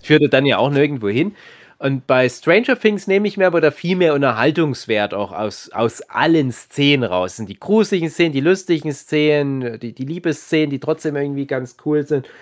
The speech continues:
Das, das passt für mich schon alles so. Und dann denke ich mir immer, „Ja, das ist so teuer alles. Natürlich schreibst du da erstmal eine gute Szene.“ Und so einfach das klingt, dann guckst du sowas wie Obi-Wan Kenobi an und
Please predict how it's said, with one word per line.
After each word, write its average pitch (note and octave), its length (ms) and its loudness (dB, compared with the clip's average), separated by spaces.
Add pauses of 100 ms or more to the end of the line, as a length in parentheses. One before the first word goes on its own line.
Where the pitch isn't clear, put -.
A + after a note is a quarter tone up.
(320)
Das, - 240 -4 (100)
das D3 160 2
passt - 340 0
für F3+ 120 6
mich C3+ 240 2
schon A2+ 180 2
alles G#2+ 380 0
so. A2+ 260 0 (640)
Und D3 180 4
dann D#3 120 4
denke A#3 240 2
ich - 120 -6
mir G#3+ 100 4
immer, G3+ 200 0 (160)
„Ja, F3 120 2
das E3 180 -2
ist D3+ 180 -4
so D#4 160 4
teuer B3+ 560 4
alles. A2+ 640 -2 (220)
Natürlich C#4+ 720 0
schreibst G3 580 2
du B3+ 120 -4
da G#3 120 6
erstmal G#3+ 500 0
eine G#3+ 120 2
gute A3 320 -6
Szene.“ D4 640 -2
Und D3 80 0
so E3 140 0
einfach C#4 560 0
das - 260 -2
klingt, A#3+ 320 -2
dann G#3 100 4
guckst B3+ 280 -4
du A#3 100 0
sowas G#3+ 340 2
wie G#3 160 -2
Obi-Wan G3+ 540 2
Kenobi B3+ 580 2
an G#3+ 360 2
und G3 280 -6